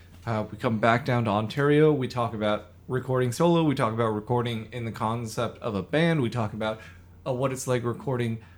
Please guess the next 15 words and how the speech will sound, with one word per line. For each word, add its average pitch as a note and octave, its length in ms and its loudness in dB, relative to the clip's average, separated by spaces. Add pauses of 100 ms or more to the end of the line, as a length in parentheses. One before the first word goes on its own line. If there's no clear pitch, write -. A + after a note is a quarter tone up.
(200)
with A#2+ 400 2
people A#2+ 320 -2
who A2+ 240 -4
are G#2 360 0
all A#2+ 540 4
classically C3 540 2
trained, C#3+ 340 2
which A#2 120 2
is G2+ 80 -2
not D3+ 260 0
something C3 280 0
you A2+ 80 -4
find A2 420 -2
in C#3 280 0
bands A#2+ 360 0